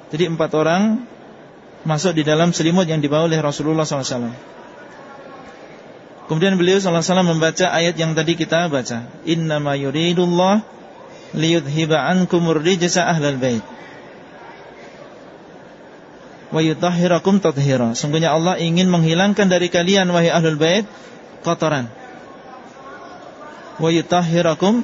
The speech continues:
tathira," dan juga membersihkan kalian dengan sebenar-benar pembersihan. Ini menunjukkan bahwasanya mereka yang ada di dalam selimut tersebut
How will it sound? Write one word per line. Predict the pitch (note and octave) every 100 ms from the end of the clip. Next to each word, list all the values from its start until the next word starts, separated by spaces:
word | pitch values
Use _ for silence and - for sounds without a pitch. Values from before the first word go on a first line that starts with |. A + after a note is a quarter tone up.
| -
tathira," | E3+ C#3 C#3+ C#3 B2+ A#2+ A#2+ B2+ -
dan | D3+ E3
juga | D3+ D#3+ G3 - -
membersihkan | E3 D3+ D#3+ G3 G3 F3+
kalian | E3+ E3+ G3
dengan | E3 F3 F#3+
sebenar-benar | D#3+ D#3+ D#3+ D#3+ F3 G#3+ - - - - -
pembersihan. | C#3+ C3+ C#3 B2+ A2+ C3+ - - - - - - - - - - - - - - - - - - - - - - D#3+
Ini | G3
menunjukkan | G#3 F#3 D#3+ E3+ G3+
bahwasanya | E3+ D#3 F3 G#3 G3+
mereka | F#3 F3+ E3 D3+
yang | D3
ada | D3 F#3+ G3 F3+
di |
dalam | E3 D#3+ E3 G3 G#3+ A3
selimut | - F#3 F3 E3
tersebut | D3+ D3+ C#3+ F#3